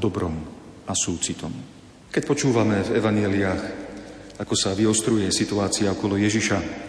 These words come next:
a keď vidíme, čo sa deje okolo nás, nech pohľad na trpiaceho človeka, v ktorom vidíme trpiaceho Krista, formuje naše postoje, diskusie,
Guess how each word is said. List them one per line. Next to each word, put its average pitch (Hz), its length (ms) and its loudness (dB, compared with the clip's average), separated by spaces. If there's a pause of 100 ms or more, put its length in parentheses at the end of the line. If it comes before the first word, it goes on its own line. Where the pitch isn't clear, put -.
a - 80 -8
keď 110 160 0
vidíme, 120 380 4 (420)
čo - 80 -2
sa 110 160 0
deje 101 240 2
okolo 101 320 0
nás, 95 560 0 (480)
nech 107 240 -2
pohľad 139 640 0
na 110 160 0
trpiaceho 101 640 0
človeka, 104 480 -2 (800)
v - 80 -20
ktorom 104 240 2
vidíme 98 720 0
trpiaceho 98 640 -2
Krista, 101 400 0 (720)
formuje 98 480 0 (320)
naše 90 240 -6
postoje, 101 480 0 (720)
diskusie, 101 640 -2